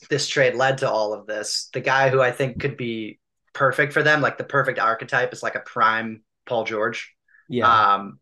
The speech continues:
Speaker 1: of someone who can play off the ball, shoot, defend, play up positions.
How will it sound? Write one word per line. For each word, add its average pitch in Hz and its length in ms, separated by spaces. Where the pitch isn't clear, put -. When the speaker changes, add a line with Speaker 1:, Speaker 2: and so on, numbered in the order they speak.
Speaker 1:
of 120 120
someone 120 300
who 120 80
can 117 140
play 135 220
off 120 180
the 120 80
ball, 117 260
shoot, - 380
defend, 113 640
play 123 200
up 107 180
positions. 107 760